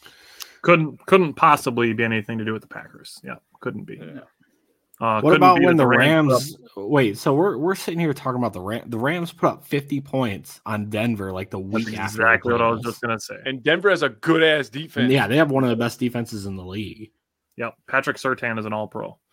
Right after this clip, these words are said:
Speaker 2: I mean,
Speaker 1: David still wants Barry gone. I mean,
Speaker 3: <sighs> I,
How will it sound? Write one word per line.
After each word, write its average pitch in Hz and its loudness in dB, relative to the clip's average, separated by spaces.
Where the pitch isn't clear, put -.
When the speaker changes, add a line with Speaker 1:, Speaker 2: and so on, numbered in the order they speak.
Speaker 2:
I 101 -20
mean, 95 -20
Speaker 1:
David 143 0
still 143 2
wants 131 0
Barry 120 0
gone. 117 -4
I 113 -12
mean, 113 -8
Speaker 3:
<sighs> - -16
I, 135 -2